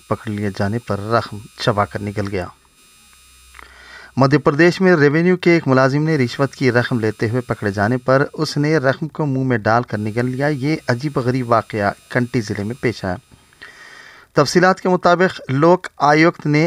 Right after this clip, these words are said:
रिश्वत की रकम लेते हुए पटवारी को रंगे हाथों पकड़ लिया, जिसके फौरी बाद उसने नोटों को चबाकर निगल लिया। ये वाकया मध्य प्रदेश के कटनी ज़िले में पेश आया।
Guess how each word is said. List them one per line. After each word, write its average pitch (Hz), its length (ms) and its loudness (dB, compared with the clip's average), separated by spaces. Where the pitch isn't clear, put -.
रिश्वत 156 640 0
की 175 140 4
रकम 135 280 0
लेते 123 240 0
हुए 139 200 0
पटवारी 123 420 0
को 127 240 0
रंगे 131 300 0
हाथों 113 280 -2
पकड़ 107 240 -6
लिया, 107 180 -6
जिसके 165 280 -8
फौरी 156 320 0
बाद 151 240 2
उसने 147 280 -4
नोटों 139 260 -4
को 135 120 -6
चबाकर 123 500 -4
निगल 127 320 4
लिया। 110 240 -6
ये 143 80 4
वाकया 151 320 2
मध्य 170 180 0
प्रदेश 156 420 0
के 156 200 2
कटनी 175 340 2
ज़िले 147 220 2
में 147 100 0
पेश 131 280 -2
आया। 107 160 -4